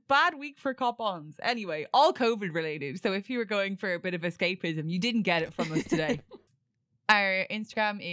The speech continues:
is at the cop on underscore pod.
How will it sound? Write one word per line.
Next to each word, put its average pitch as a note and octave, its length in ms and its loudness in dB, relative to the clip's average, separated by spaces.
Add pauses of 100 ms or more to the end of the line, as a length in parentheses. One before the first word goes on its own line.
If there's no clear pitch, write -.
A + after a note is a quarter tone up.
is F3 180 -10
at C4 300 0
the G3+ 60 -6
cop G3 320 0
on F#3+ 400 -4
underscore G#3 480 -4
pod. F3+ 420 -4